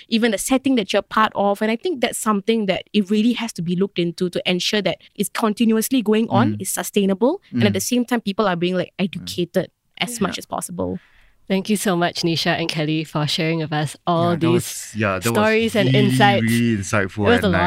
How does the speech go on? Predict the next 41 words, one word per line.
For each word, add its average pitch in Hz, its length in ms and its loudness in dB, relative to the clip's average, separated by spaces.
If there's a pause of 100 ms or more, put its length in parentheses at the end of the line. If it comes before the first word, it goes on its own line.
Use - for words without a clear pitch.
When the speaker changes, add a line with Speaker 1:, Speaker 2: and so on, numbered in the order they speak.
(160)
Speaker 3:
lot. - 80 -16 (220)
Speaker 2:
it 160 60 8
was 165 120 6
a 175 40 6
lot 180 120 4
in 139 80 2
a 131 40 2
good 143 280 2
way, 104 200 -2
in 101 120 -2
a 107 40 -2
very 127 160 2
good 131 100 -2
way. 117 80 2
And 107 80 0
I 104 60 -2
think 139 280 -2 (180)
to 143 80 0
me, 143 220 0
what 117 160 0
really 117 160 -4
strikes 110 260 -4
me, 110 100 -2
especially 107 380 -4
from 92 260 -6
what 95 140 -4
you 95 60 -10
said, 90 220 -10
Kelly, 92 240 -8
was 87 180 -10
at 90 120 -12
the 107 80 -8
root 113 180 -4
of 92 140 -6
it 95 80 -2
all, 90 260 -6 (300)
empathy. 85 560 -8 (120)
Speaker 1:
Mm. 208 280 -2 (100)
Speaker 2:
Right? 92 300 -2
I 104 80 -4
think, 113 320 0